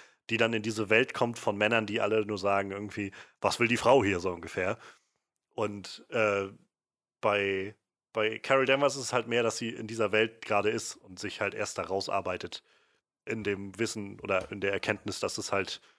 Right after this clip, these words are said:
dass sie nicht drauf angewiesen ist, was, was die anderen von ihr denken. Wie gesagt, ich,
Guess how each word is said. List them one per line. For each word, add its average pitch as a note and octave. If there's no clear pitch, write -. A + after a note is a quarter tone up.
dass A2
sie A#2+
nicht A#2
drauf A2+
angewiesen G2+
ist, -
was, -
was -
die G2+
anderen F#2
von F#2
ihr F2+
denken. E2+
Wie A2
gesagt, A2+
ich, -